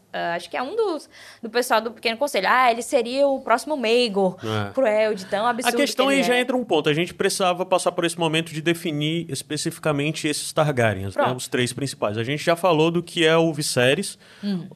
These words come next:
Speaker 2: logo a gente vai falar depois da Rhaenyra, vai falar muito sobre a Daenyra, mas a Rhaenyra, que o
Speaker 1: Daenyra.
Speaker 2: É. <laughs> Mas agora a gente tem que falar especificamente sobre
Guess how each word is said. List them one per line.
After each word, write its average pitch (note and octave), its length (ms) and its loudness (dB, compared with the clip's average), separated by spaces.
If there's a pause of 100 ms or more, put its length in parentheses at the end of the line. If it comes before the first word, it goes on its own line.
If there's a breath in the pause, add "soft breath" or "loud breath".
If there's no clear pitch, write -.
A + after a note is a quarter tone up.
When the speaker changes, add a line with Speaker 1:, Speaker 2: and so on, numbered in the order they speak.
Speaker 2:
logo D3 460 2
a A#2+ 80 0
gente C3 180 -2
vai C3+ 120 2
falar B2+ 220 2
depois B2+ 240 0
da C3 80 4
Rhaenyra, B2+ 380 0
vai B2+ 140 0
falar B2+ 240 0
muito C3 220 -4
sobre C#3+ 180 -2
a - 20 4
Daenyra, C3 400 0
mas D#3 220 0
a C#3 320 0
Rhaenyra, C3 380 0 (380 loud breath)
que - 120 -2
o C#3 80 2
Speaker 1:
Daenyra. F#3+ 480 -4
Speaker 2:
É. D3+ 180 2
<laughs> D3 840 -2
Mas C#3+ 220 0
agora D#3 360 0
a E3 40 0
gente E3+ 280 -4
tem F#3+ 120 0
que F#3+ 80 -14
falar E3 300 2
especificamente F3 960 -2
sobre G3+ 800 0